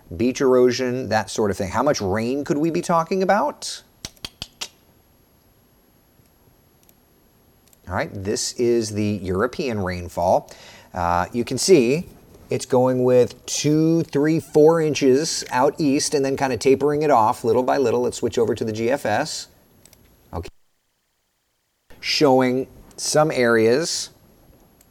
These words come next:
five inches, some areas one inch. So, um, the models are not in alignment, at least in the long term. If we, if we were to just look at them side by side, I think that this would at least illustrate kind of the, the gist of things, okay?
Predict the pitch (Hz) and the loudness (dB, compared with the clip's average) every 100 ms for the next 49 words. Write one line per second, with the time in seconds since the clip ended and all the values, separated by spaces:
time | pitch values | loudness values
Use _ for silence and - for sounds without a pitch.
0 | _ _ - 98 110 120 123 120 151 160 | _ _ 0 4 4 2 -2 -2 -4 -2
1 | - 127 123 131 147 139 175 208 107 - | -2 -2 0 0 0 -2 -2 -2 -4 -8
2 | - - 139 127 123 - - 110 120 131 | -6 2 4 4 2 -10 -6 4 4 4
3 | 143 156 170 233 277 220 170 131 127 131 | 0 6 6 6 2 -2 -4 -6 -2 0
4 | 196 - - - 175 170 147 139 127 117 | 0 -4 -16 -12 -10 -6 -4 -2 -2 -4
5 | 85 82 - - _ _ _ _ _ _ | -10 -20 -20 -20 _ _ _ _ _ _
6 | _ _ _ - 202 196 214 - 202 165 | _ _ _ -4 -2 0 -2 -2 -2 0
7 | 135 131 123 123 - 90 95 156 247 185 | 2 2 0 -4 -12 -12 -10 -8 -4 -4
8 | 208 359 330 165 160 151 156 151 127 104 | -2 -4 -4 -8 -8 -6 -6 -6 -8 -8
9 | - 107 104 101 - 117 113 117 214 180 | -6 -6 -4 -6 -4 -4 -4 -6 -8 -8
10 | - 156 - - - - _ - 135 143 | -6 -8 -8 -14 -20 -20 _ -6 -2 0
11 | 127 143 135 - 151 143 - 123 123 127 | 0 -2 -4 -8 -6 -6 -6 -4 -2 -2
12 | - - 147 143 113 107 120 101 113 90 | -6 -10 -8 -6 -6 -6 -6 -6 -10 -10
13 | 87 110 127 147 135 151 156 170 180 - | -8 -6 -6 -8 -10 -6 -6 -6 -6 -4
14 | 127 117 135 156 185 | -4 0 0 0 -4